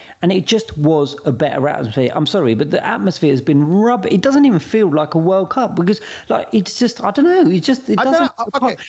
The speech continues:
Speaker 1: oh,
Speaker 2: I
Speaker 1: you're right, India-Pakistan, it was the first exciting
Speaker 2: Yeah,
Speaker 1: game.
Speaker 2: it's live.
Speaker 1: But
Speaker 2: Yeah.
Speaker 1: other than that,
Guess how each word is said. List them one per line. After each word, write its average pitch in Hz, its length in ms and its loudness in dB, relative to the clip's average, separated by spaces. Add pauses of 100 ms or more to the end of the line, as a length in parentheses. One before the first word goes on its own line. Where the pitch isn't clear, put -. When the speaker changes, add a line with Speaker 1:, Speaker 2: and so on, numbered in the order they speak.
(120)
Speaker 1:
oh, 233 100 2
Speaker 2:
I 185 80 -2
Speaker 1:
you're 233 160 4
right, 269 240 0
India-Pakistan, 220 800 0
it - 100 -4
was 156 200 4
the 147 80 -2
first 165 340 -2
exciting 156 440 -2
Speaker 2:
Yeah, 180 200 0
Speaker 1:
game. - 120 -14
Speaker 2:
it's 127 120 -6
live. 151 360 -2 (300)
Speaker 1:
But - 140 -2
Speaker 2:
Yeah. - 80 0
Speaker 1:
other 254 140 2
than 220 200 2
that, 190 400 -2